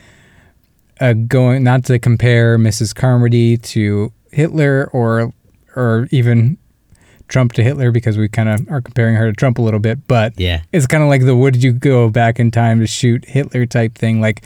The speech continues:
Speaker 2: Oh,
Speaker 1: are
Speaker 2: yeah.
Speaker 1: there certain people who just need to be gone <laughs> for the good of
Speaker 2: Yeah.
Speaker 1: the world?
Speaker 2: Right,
Speaker 1: Uh,
Speaker 2: right.
Speaker 1: which I think almost,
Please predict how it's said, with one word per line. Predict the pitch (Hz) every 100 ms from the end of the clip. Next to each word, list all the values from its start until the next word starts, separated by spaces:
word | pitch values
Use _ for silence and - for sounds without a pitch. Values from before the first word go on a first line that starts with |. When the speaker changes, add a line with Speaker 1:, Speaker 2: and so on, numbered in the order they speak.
| -
Speaker 2:
Oh, | 98 90
Speaker 1:
are | 85
Speaker 2:
yeah. | 165
Speaker 1:
there | 147 147
certain | 123 160 196 156
people | 135 147 131 127
who | 110 131
just | 123 117 - - - - _ -
need | 143 143 135 127
to | 123
be | 117 123
gone | 120 110 104 98
<laughs> | 123
for | 175
the | 165
good | 143 160
of | 151
Speaker 2:
Yeah. | 131 117
Speaker 1:
the |
world? | 110 104 101 107 - - -
Speaker 2:
Right, | 104 98 95
Speaker 1:
Uh, |
Speaker 2:
right. | 107 101 101 107 _ _ -
Speaker 1:
which | 156 151
I | 170
think | 190 180 160 - _ _
almost, | 143 180 185 -